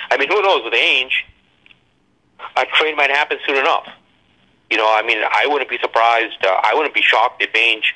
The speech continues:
tries to move up, um, uh, tries to move up in this year's draft. You know, because, uh, uh, to get, uh, one of the quality big men, uh,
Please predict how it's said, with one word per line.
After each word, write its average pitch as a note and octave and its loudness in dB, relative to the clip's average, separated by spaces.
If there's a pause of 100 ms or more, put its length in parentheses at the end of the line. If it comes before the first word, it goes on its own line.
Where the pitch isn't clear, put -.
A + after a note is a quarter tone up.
(380)
tries C3+ 0
to B2 -14
move C3+ -2
up, B2 0
um, G#2 0 (760)
uh, - 6 (120)
tries C#3+ 2
to C3+ -2
move C#3 2
up A#2+ 0 (320)
in A#2+ -2
this C3 -4
year's B2 -2
draft. - -2 (840)
You G#2+ 0
know, A2+ 4
because, A2+ -2
uh, G2 4 (200)
uh, A#2+ 0
to B2+ -2
get, A#2+ -2 (200)
uh, G2+ 2 (300)
one A2+ 2
of A2 -6
the G#2+ -2
quality B2 0
big C#3+ -2
men, F2 -2 (420)
uh, G2+ 2